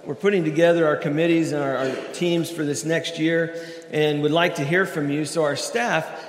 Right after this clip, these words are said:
has put together a survey, and if you will, uh, take your phone out and do something on that code there, you can also find it on our website. But, uh, if you will click on that code with your camera,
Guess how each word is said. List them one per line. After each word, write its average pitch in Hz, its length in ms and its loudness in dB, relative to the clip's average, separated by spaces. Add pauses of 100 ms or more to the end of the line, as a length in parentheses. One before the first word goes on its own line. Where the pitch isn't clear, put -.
has 170 200 0
put 208 240 0
together 165 600 2 (220)
a 143 120 0
survey, 151 760 0 (280)
and 151 180 0
if 151 180 -2
you 202 140 -2
will, 160 320 0
uh, 139 400 0 (220)
take 190 220 -2
your 165 100 0
phone 196 300 0
out 185 220 2
and 139 480 -2
do 165 160 -2
something 180 340 -4
on 175 200 0
that 165 240 0
code 180 300 0
there, 175 180 2
you 147 160 -4
can 147 120 -6
also 160 360 -2
find 160 280 -2
it 151 80 -4
on 156 140 0
our 139 140 -2
website. 147 600 0 (460)
But, 151 260 0
uh, 147 280 4
if 139 180 0
you 185 100 0
will 180 120 0
click 185 280 -4
on 170 180 0
that 156 260 0
code 175 320 2
with 151 180 -4
your 143 120 -4
camera, 170 500 -2